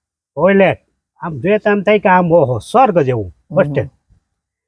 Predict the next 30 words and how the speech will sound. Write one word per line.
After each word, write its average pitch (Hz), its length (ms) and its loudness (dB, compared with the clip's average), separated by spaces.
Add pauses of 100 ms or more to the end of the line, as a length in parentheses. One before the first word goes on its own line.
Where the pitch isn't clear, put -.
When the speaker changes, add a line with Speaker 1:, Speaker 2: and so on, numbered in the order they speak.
(340)
Speaker 1:
પણ 220 140 2
એમાં 240 220 2
થયું, 269 240 -2
મને 226 260 0
એવું 269 220 2
લાગે 226 240 0
કે 220 180 -2
ઈ 226 400 -4
જે 202 160 -4
વાત 190 200 0
થાય 277 240 -2
ને 180 160 0
કે 185 120 -6
આ 180 240 -4
થાળી 196 360 -2
ભાંગીને 185 320 -2
વાટકા, 180 340 -2
એટલે 175 180 -2
આ 165 220 -4
લગભગ 160 380 -8
મને 175 260 -2
લાગે 202 260 0
એવું 170 200 2 (1080)
કે 175 80 2
એવડી 185 240 4
મોટી 190 300 0
જગ્યા 139 380 -2
હતી, 185 220 -4
બધું 170 340 0
હતું, 165 340 -2